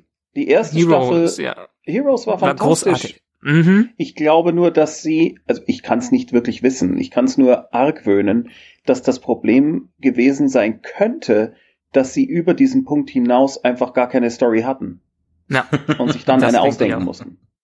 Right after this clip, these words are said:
Speaker 1: Aber
Speaker 2: Das
Speaker 1: wer
Speaker 2: ist
Speaker 1: weiß.
Speaker 2: Das war im Übrigen ein Problem der Zeit, wo Heroes rausgekommen ist. Das gleiche, genau das gleiche hatte Prison Break.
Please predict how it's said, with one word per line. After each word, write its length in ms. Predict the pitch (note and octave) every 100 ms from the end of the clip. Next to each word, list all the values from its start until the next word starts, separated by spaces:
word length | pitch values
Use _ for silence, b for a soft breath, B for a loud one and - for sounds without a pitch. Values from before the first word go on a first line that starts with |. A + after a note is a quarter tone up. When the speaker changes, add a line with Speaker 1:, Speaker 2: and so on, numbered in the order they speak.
| _
Speaker 1:
Aber 260 | C3 C#3+ C3 -
Speaker 2:
Das 140 | C3+ C3
Speaker 1:
wer 80 | A2+
Speaker 2:
ist 60 |
Speaker 1:
weiß. 320 | G2+ G2 - _ - B B B B -
Speaker 2:
Das 180 | C3+ D#3
war 100 | E3
im 100 | E3+
Übrigen 220 | E3 D#3
ein 140 | D3+
Problem 360 | - C#3 D3+ E3+
der 140 | D3+
Zeit, 320 | - D3 D#3
wo 80 | D#3 - _
Heroes 340 | E3+ F3 F3
rausgekommen 540 | D3 D#3 C#3+ - D3 D3+
ist. 180 | D#3 -
Das 120 | -
gleiche, 400 | - B2+ E3+ E3+
genau 340 | D3 C#3 E3+
das 160 | G3+ F3+
gleiche 280 | E3+ E3+ E3+
hatte 160 | D3+
Prison 340 | D3+ F3 E3 C#3+
Break. 300 | A2+ G#2+